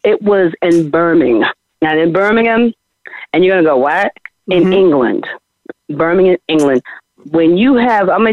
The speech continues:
Speaker 1: tell you, my favorite clubs and venues to do were smaller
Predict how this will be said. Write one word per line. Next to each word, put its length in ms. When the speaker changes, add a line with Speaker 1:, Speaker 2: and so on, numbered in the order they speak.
Speaker 1:
tell 140
you, 140
my 180
favorite 500
clubs 440
and 160
venues 360
to 80
do 360
were 400
smaller 600